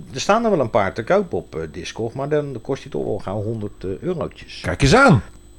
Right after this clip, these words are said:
Speaker 1: Dus het is wel een, eh, een, eh, een gewild, eh, exemplaar, eh, wat ik heb gemaakt.
Speaker 2: Daar mag je toch trots op zijn?
Speaker 1: Ja, dat ben ik ook wel. Die plaat, eh, dat vind ik wel een hele gaaf plaat. Het is een, een, best wel traag. Het is volgens mij iets
Speaker 2: Mhm.
Speaker 1: van honderd, eh, nog wat,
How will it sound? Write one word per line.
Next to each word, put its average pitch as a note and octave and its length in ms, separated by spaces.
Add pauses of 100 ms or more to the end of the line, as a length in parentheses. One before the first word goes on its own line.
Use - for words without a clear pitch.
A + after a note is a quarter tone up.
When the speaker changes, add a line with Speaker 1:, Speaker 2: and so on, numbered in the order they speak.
(120)
Speaker 1:
Dus D#3+ 200
het - 100
is F3 140
wel G#3 200
een, E3+ 160
eh, D3 300
een, D#3+ 140
eh, C3+ 240
een D#3 60
gewild, F3 600
eh, A2 340
exemplaar, D3 800
eh, F#2 120
wat G2+ 160
ik G2+ 100
heb - 100
gemaakt. - 440 (200)
Speaker 2:
Daar G3+ 140
mag F3 140
je A2+ 60
toch - 140
trots - 280
op - 80
zijn? C2+ 240 (1160)
Speaker 1:
Ja, C#4+ 180
dat C4+ 100
ben A#3 160
ik - 120
ook A2+ 140
wel. F2 260
Die - 120
plaat, A2 420
eh, F#2+ 80 (240)
dat A#2+ 120
vind - 120
ik F3 120
wel B2+ 140
een G2+ 100
hele G#2 180
gaaf - 340
plaat. E3 260
Het G2 100
is G2+ 60
een, A2+ 80 (200)
een, F2+ 320
best G#2+ 120
wel F#2+ 120
traag. G2+ 460
Het - 140
is D#2+ 160
volgens - 300
mij F2+ 100
iets F2 140
Speaker 2:
Mhm. C3+ 80
Speaker 1:
van D2+ 80
honderd, F2 380
eh, E2+ 60 (460)
nog D#2+ 280
wat, - 280